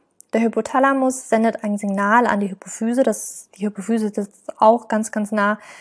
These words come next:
beim Hypothalamus, also im Gehirn. Und die Hypophyse wiederum gibt das Signal an die jeweilige Hormondrüse weiter.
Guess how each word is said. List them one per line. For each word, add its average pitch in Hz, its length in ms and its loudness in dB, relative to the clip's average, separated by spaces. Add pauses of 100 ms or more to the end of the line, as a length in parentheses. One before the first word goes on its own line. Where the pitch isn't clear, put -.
(120)
beim 226 180 6
Hypothalamus, 240 720 2
also - 260 -2
im 202 160 -6
Gehirn. 277 400 2
Und 220 240 -2
die 208 100 -4
Hypophyse 247 600 -2
wiederum 220 500 2 (480)
gibt 240 220 4
das 226 160 4
Signal 196 580 4
an 220 200 4
die 214 180 2
jeweilige 202 480 2
Hormondrüse 190 600 -2
weiter. - 360 -8